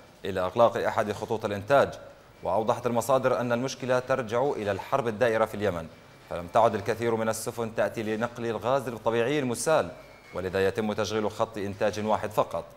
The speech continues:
وتشير بيانات تتبع السفن إلى أنه من المقرر وصول ناقلة الغاز المسال غريس أكاسيا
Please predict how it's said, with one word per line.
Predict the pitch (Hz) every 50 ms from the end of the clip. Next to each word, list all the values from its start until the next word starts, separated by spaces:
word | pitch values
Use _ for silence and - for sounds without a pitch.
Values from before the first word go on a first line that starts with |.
| - - - - - -
وتشير | - 85 85 - 95 - 123 117 113 113
بيانات | 104 110 110 110 113 113 110 110
تتبع | 104 107 104 120 113 110 110 104
السفن | 98 - - 143 - 127 120 110 110 - - - - - -
إلى | 156 160 - 117
أنه | 135 143 139 131 131
من | 123 110 95
المقرر | 92 95 101 98 - - 123 120 117 113
وصول | 110 107 104 - 117 117 110
ناقلة | 113 107 104 104 - 123 120 117 -
الغاز | 104 98 117 123 110 110
المسال | 113 113 107 - 120 120 127 127 120 92
غريس | 104 110 135 156 156 - -
أكاسيا | - - - 113 92 - - 87 87 85